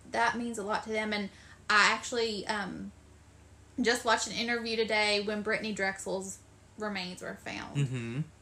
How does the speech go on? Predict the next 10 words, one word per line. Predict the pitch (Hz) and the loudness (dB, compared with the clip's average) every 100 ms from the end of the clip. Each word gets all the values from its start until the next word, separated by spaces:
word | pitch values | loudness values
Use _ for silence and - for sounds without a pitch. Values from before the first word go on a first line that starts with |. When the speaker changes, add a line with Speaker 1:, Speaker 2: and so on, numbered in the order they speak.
| - - | -20 -12
Speaker 1:
There | 226 214 208 | -2 0 0
was | 208 | -2
an | 196 | -6
interview | - 208 202 190 196 196 190 | -6 -6 -6 -6 -4 -4 -4
with | 190 190 185 185 - - - - - | -2 -2 -2 -4 -10 -20 -20 -20 -14
Debbie | 185 190 185 185 185 180 | -4 -2 0 0 -2 -4
and | 185 180 | -6 -4
Morgan. | 175 - - - - - - - | -4 -6 -8 -12 -14 -14 -12 -6
Speaker 2:
Mm-hmm. | 131 127 113 147 - - - | -4 -2 -2 -4 -6 -10 -6
Speaker 1:
And | 214 202 196 190 190 190 | -4 -2 -2 -4 -4 -8